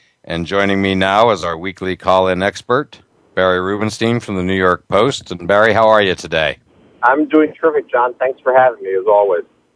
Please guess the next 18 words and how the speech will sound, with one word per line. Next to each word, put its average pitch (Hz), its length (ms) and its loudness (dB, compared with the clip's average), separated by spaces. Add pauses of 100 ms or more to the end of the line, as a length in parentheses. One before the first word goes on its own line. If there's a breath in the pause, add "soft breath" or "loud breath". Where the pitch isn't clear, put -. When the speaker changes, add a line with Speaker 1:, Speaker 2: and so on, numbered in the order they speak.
(320)
Speaker 1:
Well, 101 140 -2
thank 110 420 -4
you 120 100 -4
for 120 160 -6
calling 135 440 4
in. 160 360 2
Uh, 98 540 2 (880 soft breath)
lots 156 280 0
of 165 60 -10
topics 202 520 0
to 123 80 -18
choose 139 280 -12
from 127 280 -2
this 123 220 -4
week, 123 360 -6
but 110 320 2 (480)
given 127 260 0
your 123 560 4